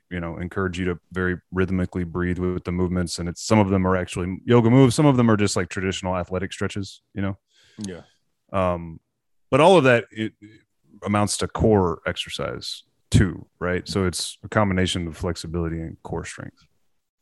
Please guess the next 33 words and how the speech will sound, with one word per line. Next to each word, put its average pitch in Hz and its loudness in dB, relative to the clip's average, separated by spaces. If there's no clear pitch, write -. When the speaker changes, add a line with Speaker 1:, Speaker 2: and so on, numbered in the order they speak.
Speaker 2:
Well, 160 4
it 123 -2
was 123 0
impressive. 101 -4
So - -12
Speaker 1:
Thanks, - -4
man. 85 -8
Speaker 2:
Yeah. 104 -2
Speaker 1:
Like 117 2
I 123 4
said, 120 4
I 117 6
was 110 4
pretty 113 2
stoked 104 0
about 90 -6
it. 80 -12
My 92 -8
buddy, 90 -6
uh, 87 -6
who 87 2
goes 87 2
to - -4
the 90 0
river 87 0
with 85 0
us 82 -2
every 87 -2
year, 87 0
bought 85 0
that 82 -2
board, 85 -2
and 80 -8